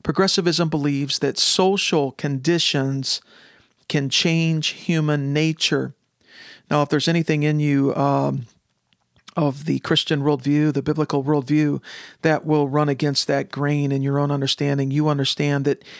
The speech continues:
human nature cannot be changed only by social conditions. It's some, it's something more deep-seated that requires, we believe, a spiritual regeneration and a development as a Christ follower.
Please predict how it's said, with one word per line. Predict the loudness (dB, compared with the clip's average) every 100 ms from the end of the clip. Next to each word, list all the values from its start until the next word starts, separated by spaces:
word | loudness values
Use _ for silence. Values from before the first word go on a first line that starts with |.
| -8
human | 0 2 2
nature | 2 0 -2
cannot | -2 -2 -2 -2
be | -4
changed | -2 0 0 0 -2 -6 -10 _ _ _ _ _ _
only | 0 2 0
by | 2 0
social | 2 2 0 0 -4
conditions. | -2 -2 0 0 0 0 -2
It's | -2
some, | -2 -2 -4
it's | -2
something | -2 -2 -2 -2
more | -2 -2
deep-seated | -2 -2 0 0 0 0 -2
that | -6
requires, | -10 -4 -2 -2 -2 -2 -2 -4 -14 -20 -20 _ _ _ _
we | -2 2
believe, | 2 2 0
a | 0
spiritual | 0 0 0 -2 0
regeneration | -2 0 -2 0 0 0 0 -2 -4 -6 -10 _
and | -2
a | 0
development | -2 0 0 0 -2 -2 -2
as | -2
a | -4
Christ | -4 -2 -2
follower. | 0 0 0 -2 -4